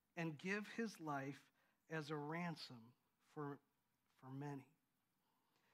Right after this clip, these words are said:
If you have a position of authority, if you have a position of influence,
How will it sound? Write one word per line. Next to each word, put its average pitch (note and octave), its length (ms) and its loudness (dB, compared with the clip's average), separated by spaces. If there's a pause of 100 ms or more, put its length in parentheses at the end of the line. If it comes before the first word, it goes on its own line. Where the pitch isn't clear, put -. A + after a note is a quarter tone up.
(120)
If F#3 240 2
you A3+ 140 6
have A3 180 8
a A3+ 60 6
position G3+ 560 2
of F3 120 2
authority, E3 720 0
if B2 120 -14
you F3 80 2
have F3 100 2
a F3+ 60 0
position F#3+ 600 0
of F#3+ 120 0 (160)
influence, G3 840 0